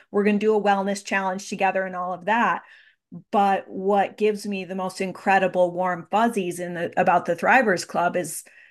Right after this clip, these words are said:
the way all the other members are encouraging one another and lifting each other up and cheering each other on. It's, it's so incredibly powerful. It's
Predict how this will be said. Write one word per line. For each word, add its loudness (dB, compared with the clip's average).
the 6
way 4
all 6
the 2
other 2
members 0
are 0
encouraging -2
one -8
another -2
and -2
lifting 2
each -2
other 4
up -2
and -6
cheering -4
each -8
other 0
on. -2
It's, -10
it's 2
so 6
incredibly 2
powerful. 2
It's -8